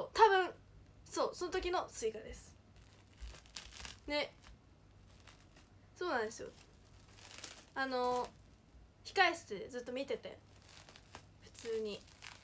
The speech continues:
そう、なんか、た-、その前、前の番組から、「新潟、新潟市から、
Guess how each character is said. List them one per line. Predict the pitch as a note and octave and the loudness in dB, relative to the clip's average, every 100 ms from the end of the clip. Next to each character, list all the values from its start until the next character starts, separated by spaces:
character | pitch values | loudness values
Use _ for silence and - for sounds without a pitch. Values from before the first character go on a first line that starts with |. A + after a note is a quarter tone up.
| - - - - - - - - - - - - - - - - | -20 -20 -20 -18 -20 -20 -20 -20 -20 -20 -20 -20 -20 -20 -18 -10
そ | B3+ | -10
う、 | - - - | -10 -14 -8
な | C#4+ | -2
ん | |
か、 | B3 - - - - | -2 -4 -12 -16 -8
た-、 | C#4+ - | -8 -6
そ | - | -6
の | D4+ C#4+ | -4 -4
前、 | C#4+ E4 E4 C#4+ - | -2 -2 -4 -8 -8
前 | C#4+ F4+ F4 | -2 0 0
の | C#4+ | 0
番 | C#4 C#4+ C#4+ | 0 -2 -2
組 | C#4+ C#4+ | -6 -2
か | C#4+ | 2
ら、 | D#4+ F#4 - - - - | 4 4 2 -6 -18 -8
「新 | F4 F#4 | -4 -2
潟、 | F#4+ - - | -4 -6 -10
新 | D#4+ F#4+ | -4 -2
潟 | G#4 G#4 G#4 | 0 0 0
市 | F#4 - | -2 0
か | G3 | 0
ら、 | - - | 2 0